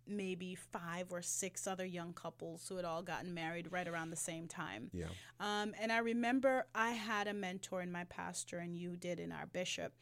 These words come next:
Speaker 2: Mm-hmm.
Speaker 1: Um, and, you know, we took, we took heed to a lot of their counsel, which was, um, you know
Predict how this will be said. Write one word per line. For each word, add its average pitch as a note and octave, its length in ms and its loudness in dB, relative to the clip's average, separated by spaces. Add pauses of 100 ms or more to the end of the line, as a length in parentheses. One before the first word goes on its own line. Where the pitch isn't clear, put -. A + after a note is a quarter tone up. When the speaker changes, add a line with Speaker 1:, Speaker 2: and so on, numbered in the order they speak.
(100)
Speaker 2:
Mm-hmm. F#3+ 260 -4
Speaker 1:
Um, G3 360 2 (100)
and, G3 500 0 (140)
you A#3 140 0
know, A3 160 4
we A#3+ 160 2
took, - 480 2 (140)
we C#4 180 4
took - 520 0
heed D4 540 4
to A#3 160 2
a - 20 4
lot G#3 240 4
of G#3 180 -2
their F#3+ 180 0
counsel, F#3 640 -4
which F#3 260 -6
was, F3+ 320 0 (380)
um, F3 400 -2 (120)
you G3 140 -2
know F3 380 -2